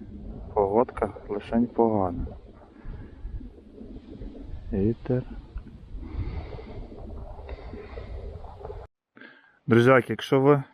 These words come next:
не знаєте, яку модель приманки використати, або колір, бачите, у Віста появилися отакі от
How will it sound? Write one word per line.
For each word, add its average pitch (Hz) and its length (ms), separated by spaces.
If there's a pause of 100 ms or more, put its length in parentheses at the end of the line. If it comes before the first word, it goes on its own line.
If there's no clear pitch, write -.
(200)
не 123 140
знаєте, 135 640
яку 135 360 (260)
модель 117 480 (240)
приманки 120 600
використати, 131 800 (840)
або 117 280
колір, 120 540 (120)
бачите, 120 500
у 113 160
Віста 139 460
появилися 123 720
отакі 117 480
от 120 260